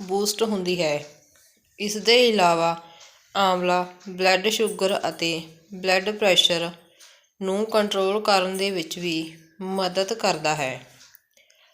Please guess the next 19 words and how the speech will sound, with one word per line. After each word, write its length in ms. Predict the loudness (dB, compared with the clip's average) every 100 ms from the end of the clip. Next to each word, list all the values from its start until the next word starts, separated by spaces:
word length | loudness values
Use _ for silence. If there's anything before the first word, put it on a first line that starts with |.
| _ _ -10
ਅਤੇ 300 | -4 2 2
ਹੱਡੀਆਂ 440 | 2 -2 0 0
ਵੀ 160 | 0 -2 -4 -6 -16 _ -6
ਮਜ਼ਬੂਤ 600 | -4 -4 -6 -6 -4 -4
ਹੁੰਦੀਆਂ 380 | -2 -2 -2
ਹਨ। 320 | -4 -6 -6 -8 -14 _ _ _ _ _ _ _ -20 -20 -16 -6
ਨੰਬਰ 320 | -4 0 0
ਚੌਦਾਂ, 440 | 2 0 2 -2 -6 -12 -20 -20 -20 _ _ -4
ਬਰੋਕਲੀ 540 | 2 4 4 2 4
ਦੇ 140 | 4 4
ਵਿੱਚ 300 | 0 -2 -4 -4 -12 _ _
ਫਾਈਬਰ, 480 | 0 2 2 0 -4
ਪੋਟਾਸ਼ੀਅਮ 800 | -6 -14 _ 4 4 4 0 0
ਭਰਪੂਰ 460 | -4 -4 -2 0 0
ਮਾਤਰਾ 460 | 0 -2 0 0
ਵਿੱਚ 360 | 0 -4 -6 -8 -8 -18 _ _ _ _ -20 _
ਪਾਇਆ 360 | 4 6 6 6
ਜਾਂਦਾ 360 | 4 0 0 -2
ਹੈ 200 | -4